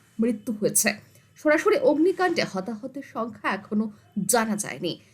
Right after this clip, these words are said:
জানা গিয়েছে, বুধবার রাত একটা বাহান্ন মিনিট নাগাদ ফায়ার সার্ভিসের কাছে আগুন লাগার খবর আসে। সঙ্গে সঙ্গে দমকল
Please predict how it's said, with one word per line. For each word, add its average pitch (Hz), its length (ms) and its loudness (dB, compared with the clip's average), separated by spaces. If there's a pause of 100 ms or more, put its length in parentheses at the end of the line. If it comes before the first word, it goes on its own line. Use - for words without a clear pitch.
(200)
জানা 214 300 4
গিয়েছে, 214 380 -2
বুধবার 208 460 0
রাত 208 160 2 (380)
একটা 226 320 2
বাহান্ন 233 420 4
মিনিট 381 340 -2
নাগাদ 285 260 -4 (120)
ফায়ার 254 200 -6
সার্ভিসের 208 500 -2
কাছে 196 260 -2 (140)
আগুন 214 280 0
লাগার 262 240 -8
খবর 165 300 -4
আসে। - 260 -6 (440)
সঙ্গে 247 360 0
সঙ্গে 311 300 -2
দমকল 190 400 0